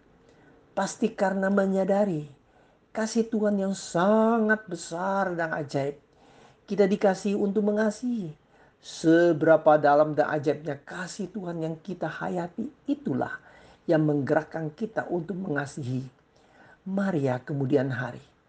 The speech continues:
rela mempersembahkan minyak narwastu yang sangat mahal untuk mengurapi Yesus. Dan Yesus mengatakan hal ini untuk hari penguburannya.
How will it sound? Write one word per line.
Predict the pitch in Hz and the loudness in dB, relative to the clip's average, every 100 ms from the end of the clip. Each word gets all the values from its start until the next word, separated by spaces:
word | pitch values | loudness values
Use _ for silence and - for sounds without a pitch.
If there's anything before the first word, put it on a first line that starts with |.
| _ _ - - | _ _ -20 -14
rela | - 151 175 175 | -6 -4 -2 -2
mempersembahkan | 180 185 180 180 170 175 185 185 | 0 -2 -2 -6 -2 0 0 0
minyak | 175 185 180 180 | -2 -2 -2 -2
narwastu | 185 175 180 180 180 - - 208 185 | 0 0 2 2 0 -2 -10 -8 -4
yang | 175 | -4
sangat | 175 175 180 175 | -6 -6 -4 -4
mahal | 175 175 196 202 208 214 - - - _ 247 | -4 -4 -2 2 2 2 -4 -20 -20 _ -8
untuk | 226 175 | -4 -2
mengurapi | 175 160 143 127 - 156 135 131 160 | 0 0 2 0 -4 -8 -4 -2 -4
Yesus. | 175 - 160 - - _ - - - - | -6 -12 -18 -18 -20 _ -20 -20 -18 -2
Dan | 160 | 0
Yesus | 165 165 175 | 4 4 4
mengatakan | 170 170 165 160 180 | 0 0 -2 -2 -2
hal | 156 170 180 | 2 2 2
ini | 185 180 | -2 -4
untuk | - 233 208 160 - | 0 0 0 -6 -8
hari | - 160 190 208 196 - _ - _ - | -10 -4 0 0 -2 -8 _ -20 _ 4
penguburannya. | 208 208 202 190 180 202 196 190 170 151 170 151 143 135 | 4 4 0 -2 -4 -2 -2 -2 -4 -2 0 -2 -2 -6